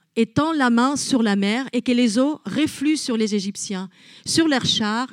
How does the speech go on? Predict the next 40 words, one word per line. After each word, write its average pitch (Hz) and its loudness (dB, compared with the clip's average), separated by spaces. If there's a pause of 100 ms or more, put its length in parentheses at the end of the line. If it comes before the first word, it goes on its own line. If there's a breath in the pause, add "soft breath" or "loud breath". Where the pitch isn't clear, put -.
(160)
et 302 -2
sur 269 -2
leurs 220 2
hommes 220 2
d'équipage. » 196 -6 (960)
Moïse 254 4
étendit 254 0
la 262 0
main 247 0
sur 247 -4
la 233 0
mer 196 -4 (160)
et 226 2
au 214 2
point 311 -2
du 220 -2
jour, 196 -4
la 196 -2
mer 214 -2
revint 196 -2
en 180 -8
place. 170 -10 (460 loud breath)
Les 226 2
Égyptiens 339 0
qui 277 -2
battaient 226 -4
en 202 -2
retraite 214 -6 (300 soft breath)
trouvèrent 254 4
la 233 2
mer 202 0 (100)
devant 196 2 (100)
eux 180 -6 (380 loud breath)
et 214 0
l'Éternel 233 0 (200)
les 202 -4
précipita 240 -4 (100)
dans 214 2
la 226 0
mer. 196 -4